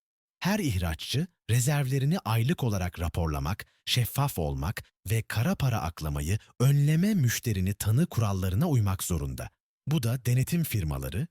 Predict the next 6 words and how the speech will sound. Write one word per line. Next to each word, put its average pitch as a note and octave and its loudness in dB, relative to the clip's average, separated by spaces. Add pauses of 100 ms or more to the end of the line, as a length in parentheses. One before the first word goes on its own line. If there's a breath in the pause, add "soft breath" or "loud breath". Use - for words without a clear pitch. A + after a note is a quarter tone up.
(160)
ve F#2 -2
bu G3+ 0
süreçleri C#3+ -2
otomatikleştiren D3 0
yazılım G#2+ 2
şirketleri, C#2+ -6